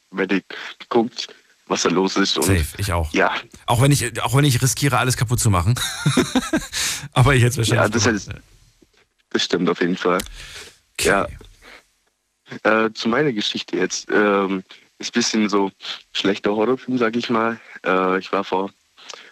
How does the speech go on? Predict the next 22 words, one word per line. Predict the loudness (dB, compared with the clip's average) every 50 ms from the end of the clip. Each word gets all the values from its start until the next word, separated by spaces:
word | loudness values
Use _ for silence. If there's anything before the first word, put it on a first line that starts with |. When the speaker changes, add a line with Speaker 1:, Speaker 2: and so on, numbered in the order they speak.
| _ _ _
Speaker 1:
das | -6 -2
sind | 0 0
jetzt | 0 0 -2
mittlerweile | -4 -4 -4 0 2 2 0 0
vier | -2 -4 -2 0 2
Jahre | 2 4 2 2 2
her, | 0 0 0 -2 -2 -2 -4 -8 -10 -6
war | -2 -2 -2
ich | 0
mit | 0 0
meinen | 0 0 0
Kumpels | 0 -2 0 2 2 2 2 2 0
so | 0 2 2 2 0 -2 -8 -18 -20 -20 -20 -20 -20 _ _ _ _ -14 -12 -12 -8 -4
damals | 0 0 2 2 0 0
unterwegs. | -2 -2 0 2 2 2 2 0 -2 -4 -4 -6 -8 -14 -18 -20 _ _
Was | -8 -8 -8
hat | -6 -2
ma-, | 0 0 0 0 -2 -6
was | -10 -4 0
macht | 0 0 0 0 0
man | 2
denn? | 2 2 2 2 0